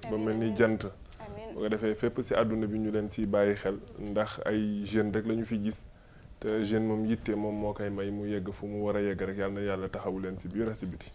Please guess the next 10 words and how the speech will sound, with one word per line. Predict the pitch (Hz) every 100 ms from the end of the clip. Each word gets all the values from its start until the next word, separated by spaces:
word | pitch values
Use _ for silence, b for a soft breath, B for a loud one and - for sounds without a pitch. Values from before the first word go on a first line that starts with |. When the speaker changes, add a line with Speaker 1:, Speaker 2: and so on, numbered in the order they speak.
| -
Speaker 2:
Amiin. | 214 214 208 - B B B -
Mu | 254
nekkoon | 254 277 - 233 233 214
imam | 220 240 220 220 220 202 208
Lamine | 226 240 220 190
Diagne, | 196 208 302 311
waaye | 220 226
ba | 214 247
tey | 226
nag | 214 226